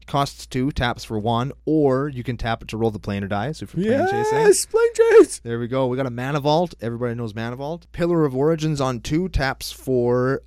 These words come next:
Speaker 1: a mana of any color, as long as you are using it to play the creature type you choose when it comes into play. You always pick dinosaur.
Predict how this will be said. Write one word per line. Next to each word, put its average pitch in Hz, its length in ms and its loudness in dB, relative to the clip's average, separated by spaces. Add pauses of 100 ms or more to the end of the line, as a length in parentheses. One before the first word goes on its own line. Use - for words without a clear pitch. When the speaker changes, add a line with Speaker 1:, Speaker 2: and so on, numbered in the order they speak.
Speaker 1:
a 104 60 -8
mana 117 240 -2
of 104 180 -4
any 123 220 -4
color, 151 500 -2 (100)
as 117 140 -10
long 117 200 -4
as 101 140 -8
you 104 440 -6 (340)
are 104 60 -6
using 107 320 -4
it 113 240 -8
to 107 160 -6
play 107 280 -4
the 98 100 -8
creature 131 320 -2
type 123 260 0
you 113 80 -4
choose 123 300 0
when 117 60 -6
it - 40 -10
comes 107 180 -6
into 95 140 -12
play. 160 240 -4
You 165 120 -4
always 92 140 -4
pick - 140 -12
dinosaur. 104 460 -6